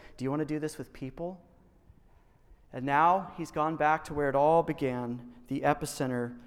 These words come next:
of his ministry, three years prior with these very men. And he's bringing everything full circle now. Strategically, Jesus arrives just after a really frustrating failure.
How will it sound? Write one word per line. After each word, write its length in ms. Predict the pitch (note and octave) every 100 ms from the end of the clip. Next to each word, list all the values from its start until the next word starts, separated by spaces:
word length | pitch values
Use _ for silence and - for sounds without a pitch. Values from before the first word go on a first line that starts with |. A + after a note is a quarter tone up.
| - - -
of 100 | A#2+
his 160 | B2
ministry, 560 | B2+ B2+ B2 - A2+ A2+
three 340 | - D#3 D#3+
years 260 | D3+ C#3+ C3
prior 380 | - C#3 C#3 B2+
with 220 | B2 B2
these 240 | C#3 D3
very 260 | C#3+ C3+ C3+
men. 380 | B2+ B2 A2+ A2 - - - - - - _ _
And 100 | B2+
he's 140 | B2+ A#2+
bringing 360 | C3 C#3+ C#3+
everything 440 | C#3 C#3+ C#3+ D3 C3
full 320 | - C#3+ C#3+
circle 400 | - C3 B2 A#2+
now. 300 | A2+ G#2+ G#2 - - - - - _ _ _ _ _ _ _ _ _
Strategically, 840 | - - C#3 - E3+ E3 D#3 - C3+
Jesus 480 | C3 C#3 C#3+ C#3 C#3+
arrives 460 | C3 C3 B2+ B2
just 420 | - C#3+ C3+ - -
after 440 | C3 C3 - C3
a 40 | A#2+
really 300 | B2+ C3 B2+
frustrating 580 | - B2+ - C#3+ A#2+ A2
failure. 520 | - A2+ A2 G#2